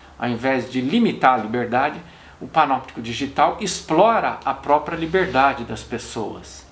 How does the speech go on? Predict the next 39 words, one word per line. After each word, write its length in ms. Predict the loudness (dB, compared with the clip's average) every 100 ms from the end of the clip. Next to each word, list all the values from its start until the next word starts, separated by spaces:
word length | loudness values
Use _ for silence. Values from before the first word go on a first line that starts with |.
| -14
né? 220 | -4 -4 -4 -14 -20 -20 -12
Como 140 | 0 2
é 40 |
que 80 | 2
ele 80 | 0
faz 340 | 4 4 2
isso? 300 | -8 -10 -12
Ele 240 | -6 -6 -6
tá 180 | -4
chamando 540 | -2 0 0 0 0 -2
de, 340 | -4 -4 -6
de 200 | -10 -12
panóptico 580 | -2 0 0 -2 -4 -12
digital 640 | -10 -6 -4 0 0 0 -10 -20 -20 0
a 120 | 0
vigilância 580 | 2 0 2 2 2 -2
que 100 | -4
é 40 | -4
exercida 560 | 0 -2 -4 -6 -4
sobre 300 | -4 -4 -8
cada 320 | 0 0 2
um 140 | -2 -2
de 120 | -2
nós 380 | 2 4 2 0
na 120 | -4
atualidade 640 | -2 -2 -2 0 -2 -2 -6
por 140 | -6
intermédio 600 | -4 -2 2 2 0 -2
dos 240 | -6 -4
smartphones, 920 | -4 0 0 0 -4 -2 -2 -2 -8 -18 -20 -20 -20 -16
por 120 | -4 -4
in-, 200 | -4 -8 -10
intermédio 500 | -2 0 0 -2 -4
dos 220 | -8 -6
computadores, 800 | -2 -2 -2 -4 -2 -2 -4 -8
por 220 | -10 -8
intermédio 500 | -4 -4 -2 -2 -4
de 140 | -10 -8
inteligência 840 | -4 -4 -4 -4 -6 -6 -10 -10